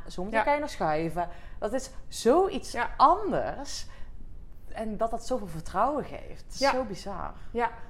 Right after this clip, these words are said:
Speaker 2: ik heb wel echt in die periode ook heel veel lessen geleerd over bijvoorbeeld het verschil tussen mannen en vrouwen in de sport.
Speaker 1: Mhm.
Speaker 2: Ehm, en dat merk ik ook in mijn fietsreizen en in clinics. Eh,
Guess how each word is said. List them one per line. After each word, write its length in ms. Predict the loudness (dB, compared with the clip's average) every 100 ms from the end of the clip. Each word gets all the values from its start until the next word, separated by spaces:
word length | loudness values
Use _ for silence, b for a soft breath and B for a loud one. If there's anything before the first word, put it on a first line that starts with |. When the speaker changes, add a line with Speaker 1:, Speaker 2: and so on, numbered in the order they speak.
| B
Speaker 2:
ik 160 | -2 0
heb 120 | 2
wel 120 | 0 -2
echt 280 | -4 -4 -6 -8 -6
in 240 | -2 -2 0
die 140 | -2
periode 540 | -2 -2 0 2 2
ook 160 | -2 -4
heel 120 | -4
veel 340 | -2 -2 -2 0
lessen 300 | 0 0 -2
geleerd 520 | -4 0 0 0 0
over 440 | 0 0 -2 -4 -6
bijvoorbeeld 320 | -4 -6 -4
het 120 | -6
verschil 420 | -6 -4 0 0
tussen 420 | 0 -2 0 0 -2 b b b
mannen 260 | 0 2 0
en 100 | -2
vrouwen 360 | 2 2 2
in 120 | 0 -4
de 60 |
sport. 460 | -6 -4 -2 -2 -4
Speaker 1:
Mhm. 280 | -4 -2 -2 -4
Speaker 2:
Ehm, 720 | -2 0 2 4 4 4 0 -2 -6 -6 -8 -8 -6 -6 -6
en 120 | -4 -2
dat 140 | 0
merk 160 | -2 -4
ik 140 | -2
ook 160 | 0 0
in 60 |
mijn 120 | -4 -6
fietsreizen 560 | -4 0 2 0 -2
en 60 | -6
in 200 | -6 -6
clinics. 520 | -4 -2 -2 -4 -6 -8 b b b b b b -10 -8 -8
Eh, 140 | -6